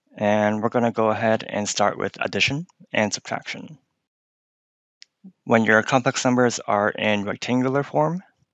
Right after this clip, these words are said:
you're gonna add or subtract them by simply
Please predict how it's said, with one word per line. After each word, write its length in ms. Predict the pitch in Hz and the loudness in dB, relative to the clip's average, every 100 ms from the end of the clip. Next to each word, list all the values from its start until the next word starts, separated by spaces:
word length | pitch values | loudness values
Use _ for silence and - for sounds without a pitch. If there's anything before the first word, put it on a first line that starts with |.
| _ _ _ _ _ _ _ _ _ _ _ _ | _ _ _ _ _ _ _ _ _ _ _ _
you're 80 | 120 | 0
gonna 420 | 127 123 117 113 - | 4 6 6 6 4
add 340 | 107 110 107 - | 4 6 4 0
or 160 | 113 | -2
subtract 500 | 101 - - 101 - | -2 -4 0 0 0
them 340 | 127 127 131 131 _ _ | 0 2 0 -4 _ _
by 80 | 104 | -2
simply 760 | - 123 120 117 117 113 123 | 2 0 2 2 2 0 -4